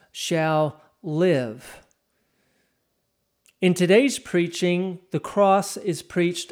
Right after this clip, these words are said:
as a full stop. Preachers say, "Well, the plan of redemption is all wrapped up in the cross."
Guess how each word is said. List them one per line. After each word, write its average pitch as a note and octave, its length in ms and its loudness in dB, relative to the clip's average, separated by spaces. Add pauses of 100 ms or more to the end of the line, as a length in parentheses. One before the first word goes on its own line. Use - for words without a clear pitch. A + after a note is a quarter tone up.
as E3 220 -2
a D#3+ 40 0
full E3+ 280 -2
stop. - 580 -4 (3000)
Preachers G3+ 460 2
say, F#3+ 240 6
"Well, F#3 400 2
the E3+ 180 -10
plan G3 300 0
of F3 100 -4
redemption F#3 800 -2
is D3 220 -2
all F3+ 180 6
wrapped F#3 380 4
up F3 180 0
in D#3+ 80 0
the C#3 60 -2
cross." D3 880 -2